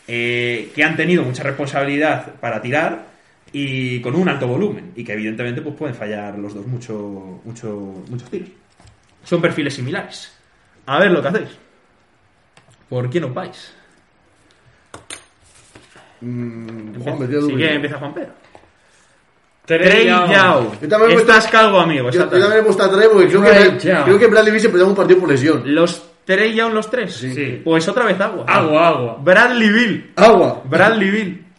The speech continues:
Speaker 1: Bradley Beal ha sido. Eh, jo, están qui-, están uno encima del otro. Y nada, por poco, pero, eh, Bradley Beal está un poquito por encima. Siguiente.
Speaker 2: Vaya lástima.
Speaker 1: Siguiente. ¿Quién ha tia-, ha ta-, bueno, quedan dos preguntas, ¿eh?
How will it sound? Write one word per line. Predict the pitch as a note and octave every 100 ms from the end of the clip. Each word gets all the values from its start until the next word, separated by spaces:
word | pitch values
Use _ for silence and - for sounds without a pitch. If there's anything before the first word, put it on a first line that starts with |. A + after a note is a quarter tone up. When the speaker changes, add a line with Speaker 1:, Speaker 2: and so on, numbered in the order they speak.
| _ - - _ _ _
Speaker 1:
Bradley | C#3 E3+ G3+ F#3
Beal | F#3+ F3
ha |
sido. | - E3+ - - -
Eh, | A2+ A#2+ A#2+ A#2+ A#2+ A#2+ A#2 -
jo, | - D3
están | - F3 F3 F3
qui-, | F3
están | D#3 D#3+ E3 E3+ E3+
uno | E3
encima | D3+ E3 C#3+
del | D3+
otro. | E3 - _ _
Y | A2 A2 A2 A2 G#2+
nada, | - -
por | A#2 A#2+
poco, | D#3 A3 F#3+
pero, | F3 A3 - _ _ -
eh, | A#2+ B2
Bradley | D3 D3
Beal | D#3+
está | E3
un | D#3+ C3
poquito | D3 C#3+ D#3+ B2
por | G2+
encima. | F2 _ _ _ _ _ _ _ _
Siguiente. | - A#3+ A#3+ B3 D3+
Speaker 2:
Vaya | C#3+ E3 C#3
lástima. | C#3 D#3 A2+ G2 -
Speaker 1:
Siguiente. | - F3 E3+ D3 F#2 - - - _ _ _ _ _ _ _ _ _ _
¿Quién | G3 A3+ C4+ C4
ha | B3 -
tia-, | G#3+ G#3 -
ha | F#3 F#3
ta-, | F#3+ F3+ - -
bueno, | E3+ D#3 B2+
quedan | F#3 F3+ E3+
dos | D#3+
preguntas, | A#2+ F#2+ F#2
¿eh? | -